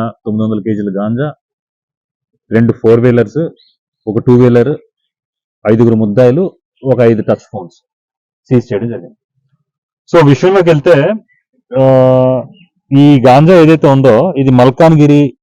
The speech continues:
ఒడిశా మల్కాన్గిరి నుంచి వీళ్ళు తీసుకొని వస్తున్నారు ఈ గాంజాని. So అక్కడ వీళ్ళకి సోర్స్ ఎవరైతే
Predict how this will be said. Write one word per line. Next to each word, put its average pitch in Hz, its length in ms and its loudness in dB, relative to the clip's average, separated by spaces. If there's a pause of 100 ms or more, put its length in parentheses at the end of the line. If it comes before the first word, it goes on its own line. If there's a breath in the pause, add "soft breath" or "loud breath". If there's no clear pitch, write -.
(100)
ఒడిశా 127 340 -2
మల్కాన్గిరి 127 540 -2
నుంచి 120 240 -6
వీళ్ళు 139 200 -6
తీసుకొని 110 300 -6
వస్తున్నారు 92 340 -10
ఈ - 60 -12
గాంజాని. 87 340 -10 (680)
So 139 80 4 (200)
అక్కడ 190 220 0 (160)
వీళ్ళకి 151 360 2 (380)
సోర్స్ 151 340 2
ఎవరైతే 123 320 0